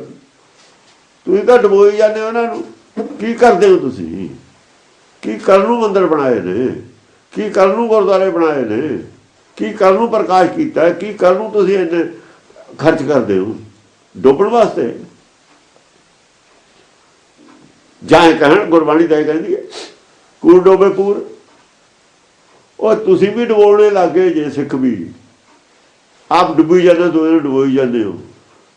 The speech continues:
ਜਵਾਬ ਦਿਓ ਹੁਣ ਤੁਸੀਂ, ਕੂੜ ਡੋਬੇ ਪੂਰ ਦਾ ਜਵਾਬ ਦਿਓ।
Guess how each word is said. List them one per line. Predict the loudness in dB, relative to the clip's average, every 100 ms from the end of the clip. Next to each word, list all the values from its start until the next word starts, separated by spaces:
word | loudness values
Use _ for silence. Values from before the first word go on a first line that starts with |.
| 0
ਜਵਾਬ | 2 4 4 2
ਦਿਓ | 0 0
ਹੁਣ | -4
ਤੁਸੀਂ, | -10 -14 -16
ਕੂੜ | -20 _ _ 0 2
ਡੋਬੇ | 2 0 -2
ਪੂਰ | -2 2 2
ਦਾ | 2 0
ਜਵਾਬ | 0 -2 -4
ਦਿਓ। | -8 -10